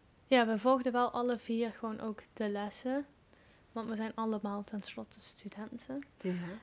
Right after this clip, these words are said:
Speaker 1: Maar wat ik er heel erg heb geleerd is gewoon me overgeven aan de wens van eigenlijk van hun wat er gedaan moest worden. Dus bijvoorbeeld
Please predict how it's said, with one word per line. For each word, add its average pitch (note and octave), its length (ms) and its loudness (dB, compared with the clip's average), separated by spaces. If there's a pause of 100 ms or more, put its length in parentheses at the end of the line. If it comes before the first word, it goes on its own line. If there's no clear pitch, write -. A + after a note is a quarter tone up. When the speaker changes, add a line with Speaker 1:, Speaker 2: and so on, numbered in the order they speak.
(140)
Speaker 1:
Maar A3+ 100 2
wat A3 140 4
ik B3+ 120 0
er B3 60 -4
heel A#3+ 200 2
erg A#3 120 -4
heb A#3 140 -8
geleerd A3 360 -8
is G#3+ 400 -8
gewoon G#3+ 340 -4 (300)
me A3 140 -2
overgeven A3 800 2
aan G#3+ 160 0
de G3+ 120 0
wens G3+ 400 -2
van G#3 280 -8
eigenlijk G3+ 520 -6
van G3 200 -10
hun G3+ 260 -2
wat G3 160 -6
er G#3+ 60 -4
gedaan G3 280 -6
moest G3 160 -8
worden. G3+ 440 -6
Dus G#3 200 0
bijvoorbeeld G#3+ 600 -4